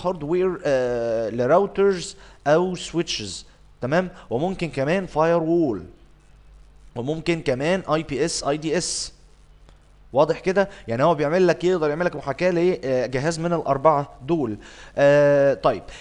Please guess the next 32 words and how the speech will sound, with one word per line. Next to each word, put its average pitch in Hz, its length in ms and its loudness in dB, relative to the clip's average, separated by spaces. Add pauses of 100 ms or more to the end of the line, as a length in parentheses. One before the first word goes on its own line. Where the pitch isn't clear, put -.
(160)
الطبقة 220 760 4
ال-، 147 320 2
ال-، 143 420 0
اللي 143 120 -2
بيكريتها 143 680 0
ال 131 100 -4
جي 175 140 0
إن 185 60 -2
إس 175 120 -4
ثري 156 220 -4
فوق 185 200 0
الأوبريتنج 151 540 -2
سيستم، 196 440 -4 (140)
آه، 135 140 2
تعالوا 160 300 0
مثلًا 160 320 -4
نسميها 139 500 -6
إيه؟ 156 220 -2 (380)
آم، 117 840 0 (800)
جي 180 220 0
إن 165 140 -2
إس - 460 -2 (280)
هايبرفايزر. 131 600 2 (680)
تمام 135 220 -4
كده؟ 170 220 0
جي 143 140 -4
إن 139 40 -4
إس 143 160 -6
ثري 165 100 -4
هايبرفايزر. 113 640 -4
آه، 151 60 0
يعني 147 360 -2